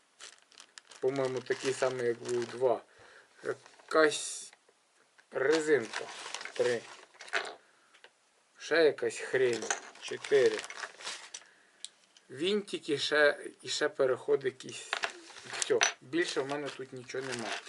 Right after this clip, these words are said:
І так, починаємо розбиратись, як вся оця фігня у нас должна кріпитися на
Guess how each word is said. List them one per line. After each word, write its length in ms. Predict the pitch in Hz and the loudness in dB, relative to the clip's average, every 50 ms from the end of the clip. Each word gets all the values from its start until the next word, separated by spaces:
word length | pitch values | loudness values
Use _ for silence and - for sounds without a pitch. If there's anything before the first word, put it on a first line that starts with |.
| - - - - - - | -12 -14 -14 -6 -2 -2
І 80 | 170 | 2
так, 220 | - 202 170 - - | 6 6 6 6 4
починаємо 600 | 147 143 139 - 180 185 196 202 202 185 160 151 | 0 -2 -2 -2 0 2 2 2 2 2 4 4
розбиратись, 760 | 151 143 131 131 143 151 170 180 190 - - - - - | 4 4 4 4 4 6 6 6 4 2 -2 -8 -4 -4
як 120 | 170 170 - - - - - - | -2 -2 -4 -4 -10 -14 -12 -12
вся 260 | 135 - - - 165 | -10 -8 -4 0 2
оця 300 | 156 147 135 - - 131 | 4 4 4 2 -2 -6
фігня 420 | 123 - - 127 123 139 165 170 156 147 139 | -6 -6 -8 -8 -8 -8 -6 -6 -6 -4 -4
у 40 | |
нас 220 | 139 143 143 135 127 | -4 -2 -2 -4 0
должна 540 | 127 127 123 123 120 117 131 151 165 165 165 - - - - - - | 4 4 4 6 4 2 2 2 2 2 2 0 -6 -12 -12 -14 -4
кріпитися 760 | - - 131 135 - - 175 175 - - 160 143 - 151 147 143 - - - - - - | 0 0 0 0 2 2 2 2 2 -2 -6 -2 2 2 2 2 0 -8 -20 -20 -18 -12
на 280 | 123 127 131 135 131 | -8 -4 -2 0 -2